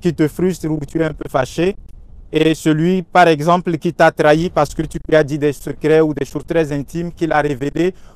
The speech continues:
ou qui a menti dans ton compte. Ou, voilà, il y a plusieurs cas de figure. Et c'est d'autant plus grave quand c'est quelqu'un de très proche,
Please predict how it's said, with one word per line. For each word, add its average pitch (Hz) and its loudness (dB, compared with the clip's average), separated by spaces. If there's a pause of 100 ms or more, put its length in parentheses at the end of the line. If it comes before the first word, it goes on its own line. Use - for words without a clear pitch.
(140)
ou 170 -2
qui 175 2
a 170 6
menti 165 -2
dans 151 -2
ton 156 -2
compte. 185 -4
Ou, 139 -8 (300)
voilà, 175 4
il 196 -6
y 196 4
a 196 4
plusieurs 202 2
cas 214 4
de 175 0
figure. 139 -4 (1400)
Et 190 6
c'est 202 -2
d'autant 185 2
plus 226 0
grave 185 4
quand 208 -2
c'est 170 -2
quelqu'un 175 0
de 151 -2
très 202 2
proche, 170 0